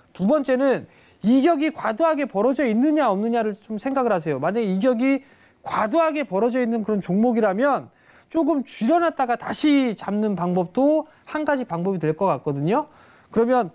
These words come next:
서-, 실적이 나오고 이격이 과도하게 벌어진 종목은 절반 정도 줄였다가 밑시장 빠졌을 때 다시 그 종목을 매수하는 그런 전략을 취하게 된다라면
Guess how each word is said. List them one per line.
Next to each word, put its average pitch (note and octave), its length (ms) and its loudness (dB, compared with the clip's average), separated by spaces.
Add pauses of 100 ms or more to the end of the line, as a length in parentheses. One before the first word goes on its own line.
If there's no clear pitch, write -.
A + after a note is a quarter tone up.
(160)
서-, - 240 -2
실적이 E4+ 500 0
나오고 A#3+ 640 2 (220)
이격이 G#3+ 340 0
과도하게 A3 440 0
벌어진 G3 360 -2
종목은 F#3 440 2
절반 F3+ 340 -2
정도 G#3 240 -2
줄였다가 A3 760 0 (520)
밑시장 C#4+ 580 -2
빠졌을 D4+ 600 -2
때 A#3 120 0
다시 A3 460 -4
그 A3+ 160 0
종목을 A3+ 380 2
매수하는 G#3+ 680 -2 (320)
그런 A3 240 -2
전략을 G#3 480 -2
취하게 B3+ 400 -4
된다라면 F3 720 0